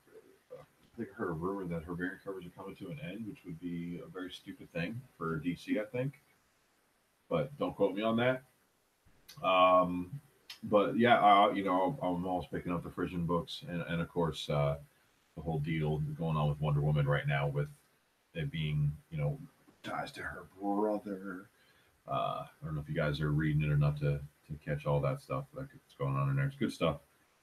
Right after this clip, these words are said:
Um, so yeah, you know, actually, I'm chasing down a, a better condition copy of the variant for, uh, Superman number, uh, forty-three here.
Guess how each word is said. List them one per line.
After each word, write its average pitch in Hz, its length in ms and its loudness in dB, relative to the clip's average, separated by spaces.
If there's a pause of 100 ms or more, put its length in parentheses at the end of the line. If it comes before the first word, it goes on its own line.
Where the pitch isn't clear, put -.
(180)
Um, 87 680 6
so 143 320 10
yeah, 120 400 10
you 110 80 4
know, 110 200 8
actually, 120 380 6
I'm 98 160 0
chasing 107 300 2
down 101 180 4
a, 95 100 4
a 92 280 2
better 98 240 4
condition 92 640 -2
copy 92 300 2
of 90 60 4
the 82 80 0
variant 85 480 0
for, 90 480 4
uh, 85 40 0
Superman 92 600 -8 (100)
number, 92 640 0
uh, 92 320 2 (100)
forty-three 98 720 -2
here. 139 360 6